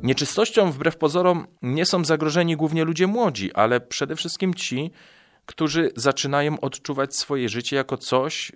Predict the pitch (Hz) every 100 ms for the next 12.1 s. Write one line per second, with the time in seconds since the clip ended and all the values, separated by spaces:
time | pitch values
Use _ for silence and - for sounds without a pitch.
0 | - 120 - 127 117 98 113 120 127 127
1 | - 160 143 135 107 135 131 131 127 123
2 | 131 - 151 127 87 69 _ _ _ _
3 | _ 120 120 135 160 160 156 - 143 -
4 | 180 175 156 - 170 160 135 127 131 180
5 | 180 175 160 160 147 175 175 147 175 127
6 | 95 76 - - - _ _ _ _ _
7 | _ - 135 127 139 202 196 - 170 170
8 | - 156 127 110 78 76 - _ _ _
9 | _ _ - 185 190 - - 95 - 170
10 | 160 143 - 131 120 110 101 120 123 120
11 | 107 107 107 107 101 - 151 - 139 -